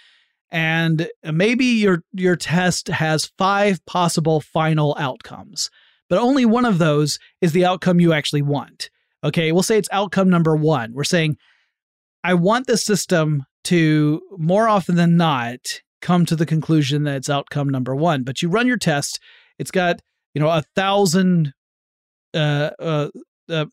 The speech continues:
little tasks in it. And you run your test. You find out that it only arrives at outcome number one five percent of the time, which is actually worse than random chance, right? It should be twenty percent for random chance, but it's only getting there five percent of the time. Something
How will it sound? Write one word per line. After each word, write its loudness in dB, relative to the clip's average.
little 2
tasks -4
in -4
it. -10
And 0
you 4
run 0
your -2
test. -4
You -4
find 2
out 0
that 0
it 0
only 2
arrives 2
at 0
outcome 0
number 2
one 0
five -2
percent -2
of -4
the -16
time, -4
which -2
is 2
actually 2
worse 2
than -2
random 0
chance, -4
right? 0
It -6
should 0
be -2
twenty -2
percent -2
for -10
random 0
chance, -4
but -2
it's -4
only 0
getting 0
there 2
five -2
percent -4
of -6
the -12
time. -2
Something 0